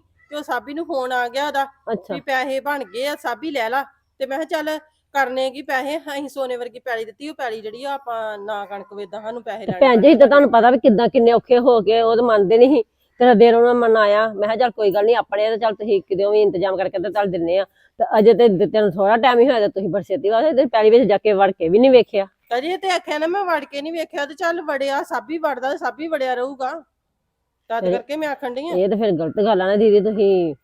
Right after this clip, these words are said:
Speaker 2: ਆਪਣੇ ਵਾਲੀ ਗੱਲ ਨਹੀਂ ਕਰਨ ਡਏ ਫਿਰ ਤੁਸੀਂ।
Speaker 1: ਆਪਣਿਆਂ ਵਾਲੀ ਕਰਨ ਡਈ, ਹੋਰ ਬਗਾਨਿਆਂ ਵਾਲੀ ਤਾਂ ਨਹੀਂ ਕਰਨ ਡਈ ਮੈਂ, ਆਪਣਿਆਂ ਵਾਲੀ ਨਹੀਂ ਕਰਨ ਡਈ। ਕਿਹੜੀ ਬਗਾਨਿਆਂ ਵਾਲੀ ਕੀਤੀ ਤੇਰੇ ਨਾਲ ਮੈਂ?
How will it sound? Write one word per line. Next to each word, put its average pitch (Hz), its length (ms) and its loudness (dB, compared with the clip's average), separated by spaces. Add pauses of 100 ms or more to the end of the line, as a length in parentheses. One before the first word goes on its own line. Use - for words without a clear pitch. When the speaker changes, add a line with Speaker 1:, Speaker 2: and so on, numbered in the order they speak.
(260)
Speaker 2:
ਆਪਣੇ 202 280 0
ਵਾਲੀ 196 140 2
ਗੱਲ 180 240 2
ਨਹੀਂ 185 120 2
ਕਰਨ 185 240 0
ਡਏ 160 120 -6
ਫਿਰ 165 160 -8
ਤੁਸੀਂ। 151 280 -10 (360)
Speaker 1:
ਆਪਣਿਆਂ 302 460 -2
ਵਾਲੀ 349 160 -2
ਕਰਨ 320 280 -2
ਡਈ, 339 120 -4
ਹੋਰ 403 180 -4
ਬਗਾਨਿਆਂ 302 460 -6
ਵਾਲੀ 302 160 -6
ਤਾਂ 302 80 -12
ਨਹੀਂ 349 140 -8
ਕਰਨ 285 300 -6
ਡਈ 269 200 -8
ਮੈਂ, 302 340 -4 (440)
ਆਪਣਿਆਂ 285 420 -2
ਵਾਲੀ 285 180 -4
ਨਹੀਂ 311 120 -8
ਕਰਨ 302 180 -4
ਡਈ। 330 100 -8
ਕਿਹੜੀ 381 300 -2
ਬਗਾਨਿਆਂ 359 340 -2
ਵਾਲੀ 392 140 -2
ਕੀਤੀ 320 260 -8
ਤੇਰੇ 302 180 -6
ਨਾਲ 294 100 -8
ਮੈਂ? 277 160 -10